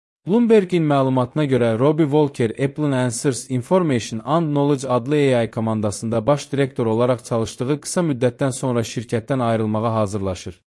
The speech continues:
O, əvvəllər Siri'nin inkişafından məsul olmuşdu və sonradan süni intellekt sahəsindəki işlərə keçmişdi. A I sahəsində geri qalma faktoru. Bu hadisə Apple'ın süni intellekt sahəsində rəqibləri ilə müqayisədə geri qalmasını bir daha gündəmə gətirir.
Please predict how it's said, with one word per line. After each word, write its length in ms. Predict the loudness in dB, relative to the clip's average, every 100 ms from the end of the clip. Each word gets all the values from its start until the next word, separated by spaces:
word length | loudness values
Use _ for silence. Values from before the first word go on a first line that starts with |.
| _ _ 2
O, 200 | 2 4
əvvəllər 540 | 2 4 2 4 4 2
Siri'nin 480 | 0 0 2 2 0
inkişafından 800 | 0 -2 -2 -2 -2 0 0 0
məsul 360 | 0 -2 0 0
olmuşdu 460 | 0 -2 -6 -4 0
və 80 | -2
sonradan 560 | -2 -2 0 2 2 0
süni 300 | -2 -2 0 -2
intellekt 400 | 0 0 0 0
sahəsindəki 800 | 0 0 0 -4 -4 -4 -2 -6
işlərə 320 | -2 -2 -2
keçmişdi. 640 | -2 -6 -6 -10 -10 -12 -12 _ _ _ 0
A 320 | 4 4 4
I 60 | 2
sahəsində 640 | 2 2 0 -2 -2 0
geri 320 | 2 2 2 2
qalma 320 | 2 2 0
faktoru. 480 | -2 -2 -2 -2 0
Bu 100 | 0
hadisə 540 | 2 0 -2 -2 -2 0
Apple'ın 420 | -2 -2 -2 -2
süni 300 | -2 -2 0
intellekt 460 | 0 0 0 0 0
sahəsində 580 | 0 0 -2 -2 0 2
rəqibləri 500 | 2 0 0 0 2 2
ilə 100 | 0
müqayisədə 560 | 0 2 0 0 -2 0
geri 260 | 2 0 2
qalmasını 540 | 2 2 -2 -4 -2 2
bir 180 | 2 2
daha 200 | 0 0
gündəmə 400 | 0 -2 -2 -2
gətirir. 460 | -4 -6 -10 -12